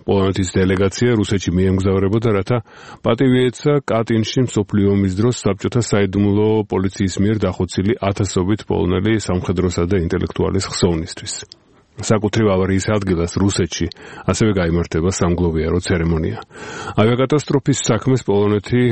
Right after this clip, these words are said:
კვლავაც იძიებს. ოცდაშვიდ მარტს პოლონეთის პროკურატურამ განაცხადა, რომ გეგმაში აქვს,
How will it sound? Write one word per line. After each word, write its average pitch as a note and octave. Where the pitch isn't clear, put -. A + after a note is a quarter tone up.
კვლავაც F2
იძიებს. F2
ოცდაშვიდ F2+
მარტს G2+
პოლონეთის A#2+
პროკურატურამ G#2
განაცხადა, F2+
რომ B2
გეგმაში G2
აქვს, A#2